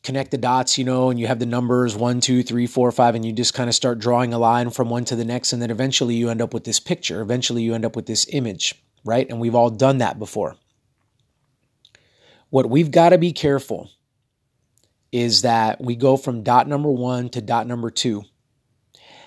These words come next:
and that's a fact, right? So, you know, the virus has, you know, whatever, it's spread, it's in the United States. Dot number one was it was over in China. Dot number two, it's in the United States. Okay, and then, you know,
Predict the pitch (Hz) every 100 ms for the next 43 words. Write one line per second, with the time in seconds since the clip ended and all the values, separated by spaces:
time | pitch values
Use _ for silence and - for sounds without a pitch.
0 | _ 123 120 117 120 123 - - - -
1 | _ _ _ _ _ _ _ - 107 107
2 | 107 - 104 101 98 95 _ 117 104 98
3 | 95 107 113 110 - 107 101 - - _
4 | _ _ 143 110 101 104 98 98 - 113
5 | - - 110 101 95 - 113 107 104 104
6 | - 107 101 - 120 107 110 110 110 123
7 | 127 117 107 107 110 113 110 110 - 127
8 | 123 113 110 110 107 107 - 117 110 107
9 | 113 107 107 107 107 - - 123 117 -
10 | - 120 107 110 107 107 107 95 110 107
11 | 101